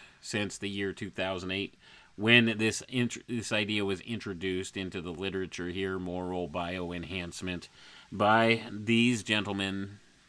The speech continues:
this Julian, what's his name, Savescu and Pearson. Savescu and Pearson, they're the ones that introduced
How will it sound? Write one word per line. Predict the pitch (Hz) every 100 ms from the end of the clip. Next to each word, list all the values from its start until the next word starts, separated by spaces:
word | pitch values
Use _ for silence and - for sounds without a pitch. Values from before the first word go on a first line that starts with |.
| -
this | 98 -
Julian, | 101 107 110 110 107 107 107 107 104 - _ _ - _ _
what's | - 101 -
his | 101
name, | 101 98 98
Savescu | 95 101 101 101 - 104 104 104 101 -
and | 95 90 90 87 - - _ _ -
Pearson. | 120 104 - 98 92 - - - _ _
Savescu | - 95 104 95 104 101
and | 98 87
Pearson, | 95 87 92 90
they're | 90 92
the |
ones | 87 92 90 85
that | 82
introduced | 82 - 82 78 73 -